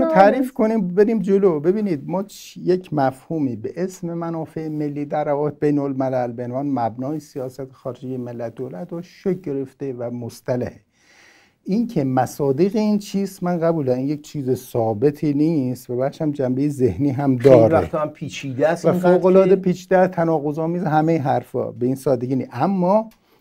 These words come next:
Speaker 2: ی-، ببینید چی به یک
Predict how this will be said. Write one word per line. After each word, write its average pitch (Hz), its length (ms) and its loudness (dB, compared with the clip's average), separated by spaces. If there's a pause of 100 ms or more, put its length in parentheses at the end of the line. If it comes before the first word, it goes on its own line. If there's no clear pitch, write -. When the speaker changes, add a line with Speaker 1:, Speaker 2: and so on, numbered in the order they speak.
(220)
Speaker 2:
ی-، 135 360 -4
ببینید 156 680 -2 (1160)
چی - 600 0
به 135 220 -2
یک 139 560 0